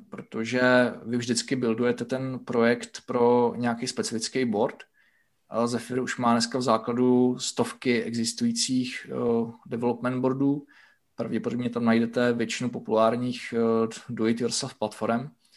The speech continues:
Nicméně je poměrně triviální si vytvořit i vlastní, eh,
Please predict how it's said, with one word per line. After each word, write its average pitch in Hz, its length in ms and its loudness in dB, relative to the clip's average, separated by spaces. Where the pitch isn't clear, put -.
Nicméně 123 580 0
je 123 280 4
poměrně 123 440 2
triviální 120 540 2
si - 140 -4
vytvořit 120 680 -2
i 123 460 0
vlastní, 120 680 0
eh, 113 520 -4